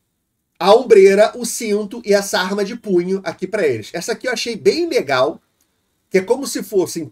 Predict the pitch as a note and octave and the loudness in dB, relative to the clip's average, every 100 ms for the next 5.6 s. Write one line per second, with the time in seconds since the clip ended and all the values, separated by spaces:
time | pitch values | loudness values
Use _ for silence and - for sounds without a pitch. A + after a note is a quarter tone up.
0 | - G3+ A3 D#3 C3+ B2+ - F#3+ C3+ F#3 | 0 4 4 4 -4 -6 -2 0 2 2
1 | E3+ C3+ E3+ D#3+ - G3 G3+ - G#3+ D3+ | 0 -2 -6 -6 -4 -4 -4 -2 -2 0
2 | D#3+ E3 - E3 F#3 D#3 E3 F3 F3 F3+ | -2 -2 -4 -4 -4 -4 -6 -4 -10 -10
3 | - D3+ F3+ D3 E3 D#3 D#3+ E3+ D#3+ F#3+ | -8 -6 -6 -6 -6 -6 -6 -6 -8 -6
4 | G3+ F#3+ - B2+ A#2 A#3 A#3+ D3 E3 E3 | -6 -6 -6 -6 -4 -4 -4 0 -2 -2
5 | D#3+ E3+ D3+ A2+ G#2 G2+ | -10 -8 -8 -8 -12 -18